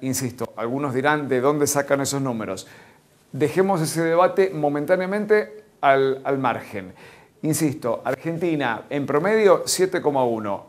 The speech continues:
Los que peor se encuentran son algunos partidos del conurbano bonaerense que están dos puntos por arriba de ese promedio nacional y llegan al nueve coma uno por ciento de desocupación o desempleo.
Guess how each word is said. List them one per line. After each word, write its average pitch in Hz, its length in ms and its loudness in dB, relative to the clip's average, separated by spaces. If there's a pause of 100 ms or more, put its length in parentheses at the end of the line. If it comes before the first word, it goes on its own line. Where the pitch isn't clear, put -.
Los 151 300 0
que 156 240 0
peor 208 420 8
se - 140 -8
encuentran 160 720 0
son 143 200 -4
algunos 151 320 0
partidos 147 460 0
del 123 160 -2
conurbano 131 480 0
bonaerense 147 500 -2
que 147 60 -10
están 151 220 -4
dos 147 140 -4
puntos 165 280 -6
por 139 180 -2
arriba 131 580 0 (320)
de 147 180 0
ese 151 180 -2
promedio 143 460 -2
nacional 196 640 2 (340)
y 156 100 -2
llegan 170 300 2
al 151 180 4
nueve 180 340 2
coma 147 200 2
uno 156 300 2
por 131 180 -2
ciento 156 480 0
de 135 140 0
desocupación 127 760 -2
o 139 60 -2
desempleo. 113 680 -4